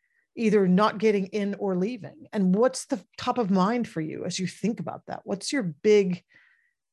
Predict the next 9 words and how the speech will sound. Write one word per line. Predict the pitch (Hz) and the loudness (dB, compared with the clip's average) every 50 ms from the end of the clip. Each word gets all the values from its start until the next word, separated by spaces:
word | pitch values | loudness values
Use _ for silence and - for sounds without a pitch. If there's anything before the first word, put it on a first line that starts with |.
| _ _ _ _ | _ _ _ _
excitement, | - 196 - - - 202 208 208 208 202 202 202 196 202 | -8 -6 -4 0 0 0 0 0 0 0 0 0 -2 -4
fear, | - - - 214 202 202 202 196 196 196 190 190 185 185 _ _ _ _ _ - | -8 -6 -2 0 2 4 4 4 4 2 2 0 -4 -6 _ _ _ _ _ -10
challenge, | - - 208 196 196 196 202 202 196 190 190 185 180 - - 170 175 175 _ _ _ _ _ _ - | -4 -2 -2 0 0 0 0 0 0 0 -2 -2 -4 -6 -10 -14 -14 -16 _ _ _ _ _ _ -4
you | 180 175 185 208 | 0 0 2 2
name | 190 190 196 214 226 185 | 2 0 0 -2 -2 -4
it, | 165 170 170 - _ - | -4 -6 -8 -12 _ -8
about | 185 165 156 180 170 175 175 - | -4 -2 0 0 0 0 0 -2
that | - 170 165 - _ | -2 -4 -4 -4 _
process? | - - 160 190 - - - - 165 - - - - _ | -8 -6 -6 -6 -6 -8 -12 -16 -18 -20 -20 -20 -20 _